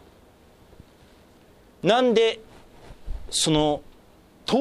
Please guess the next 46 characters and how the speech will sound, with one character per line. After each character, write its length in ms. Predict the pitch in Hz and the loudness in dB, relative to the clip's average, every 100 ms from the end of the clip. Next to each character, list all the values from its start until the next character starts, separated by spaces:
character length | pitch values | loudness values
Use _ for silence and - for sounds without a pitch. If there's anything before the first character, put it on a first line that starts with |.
| 294 | 0
り 60 | |
に 80 | 208 | 2
動 160 | 139 196 | 2 2
か 100 | 202 | 0
な 100 | 196 | 0
い 40 | |
の 100 | 139 | -2
か 140 | 113 110 | -4 -4
と 100 | 107 | 0
い 80 | |
う 240 | 151 135 82 - _ _ _ - - - | 0 0 -2 -12 _ _ _ -20 -20 -8
フ 140 | - | 0
ラ 120 | 196 | 0
ス 60 | 196 | 0
ト 80 | 208 | 2
レ 100 | 202 | 2
ー 20 | |
シ 100 | 185 | 2
ョ 60 | 151 | -2
ン 20 | |
を 40 | |
超 220 | 107 - 214 | -2 2 2
え 80 | |
て、 140 | 214 180 | 2 -2
失 240 | - - | -2 0
望 240 | 214 240 226 | 2 2 2
ま 140 | 226 | 2
で 60 | 147 | 2
覚 240 | 107 127 | 2 2
え、 240 | 143 139 - - - | 2 0 -4 -20 -8
そ 120 | - | -4
し 60 | 226 | -2
て 120 | 247 | 0
裏 280 | - 175 208 | 2 2 4
切 120 | 190 | 2
り 100 | 208 | 2
の 80 | 202 | 2
方 200 | 196 190 | 2 0
に 60 | 190 | 0
走 200 | 135 - | -2 -2
っ 20 | |
た 80 | - | -2
わ 80 | 95 | -6
け 80 | |
で 80 | - | -8
す。 100 | - | -8